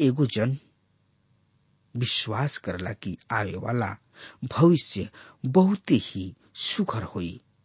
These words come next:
प्रिय मित्र, केवल एक ही चीज बहुते सुघर बा कि प्रभु आई हैं और ई अपना कलिसिया के उठा के ले जाई हैं।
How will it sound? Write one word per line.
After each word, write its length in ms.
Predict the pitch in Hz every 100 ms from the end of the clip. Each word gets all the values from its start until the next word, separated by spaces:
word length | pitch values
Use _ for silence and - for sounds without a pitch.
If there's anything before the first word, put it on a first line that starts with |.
| _ _ _ _ _ -
प्रिय 160 | 131 85
मित्र, 340 | 78 - - - _ _ -
केवल 240 | 196 190 - 190
एक 220 | 202 196
ही 140 | 202
चीज 320 | 202 - 107 - - - _ _ _ _ _ -
बहुते 500 | 165 170 - 190 175
सुघर 420 | - 104 - -
बा 180 | 90 92 - _ _ _ _ _ _ _ -
कि 100 | 110
प्रभु 440 | - 110 139 - -
आई 160 | 92 -
हैं 160 | 95 - _ _ _ _ _ - - -
और 140 | 202
ई 60 | 233 -
अपना 300 | 156 - 175
कलिसिया 560 | - 101 95 - 165
के 320 | 165 - 95 95 - - _
उठा 420 | 123 - - - 156
के 200 | - 165
ले 140 | 185
जाई 260 | 190 - -
हैं। 220 | - -